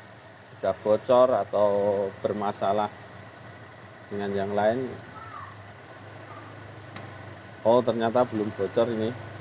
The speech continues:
Kita fungsikan saja. Ini terlihat kalau dilepas, dipasang, ini dilepas, cetek, itu berarti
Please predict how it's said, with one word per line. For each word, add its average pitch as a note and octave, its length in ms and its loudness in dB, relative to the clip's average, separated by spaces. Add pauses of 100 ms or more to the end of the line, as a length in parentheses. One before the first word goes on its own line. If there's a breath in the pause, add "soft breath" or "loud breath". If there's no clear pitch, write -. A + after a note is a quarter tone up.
(280)
Kita G#2+ 240 4
fungsikan A2 480 2
saja. A2 480 4 (1600)
Ini D#3 400 4 (240)
terlihat C#3 480 6 (1300)
kalau C3 240 8 (160)
dilepas, B2 800 6 (800)
dipasang, A#2+ 560 2 (320)
ini B2 160 2
dilepas, B2+ 400 4 (480)
cetek, D3+ 320 0 (160)
itu C3 160 0
berarti A2+ 320 6